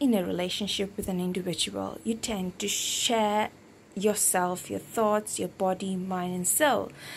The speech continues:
And you tend to absorb the person's thought process, as well as you will,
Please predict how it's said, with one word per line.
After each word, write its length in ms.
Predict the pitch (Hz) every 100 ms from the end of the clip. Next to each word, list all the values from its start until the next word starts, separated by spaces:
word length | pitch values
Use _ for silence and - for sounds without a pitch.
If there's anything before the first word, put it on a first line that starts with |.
| - - -
And 320 | 220 214 208
you 60 | 208
tend 500 | - 254 247 240 -
to 440 | - 226 220 214
absorb 760 | 220 175 156 156 175 170 254 -
the 120 | 302 285
person's 840 | - 233 208 - 208 196 202 - - - - -
thought 280 | 214 196
process, 600 | 196 214 185 - 185 185 -
as 220 | 190 196
well 200 | 190 190
as 240 | 185 190
you 580 | 185 240 277 190 185 247 -
will, 300 | 202 202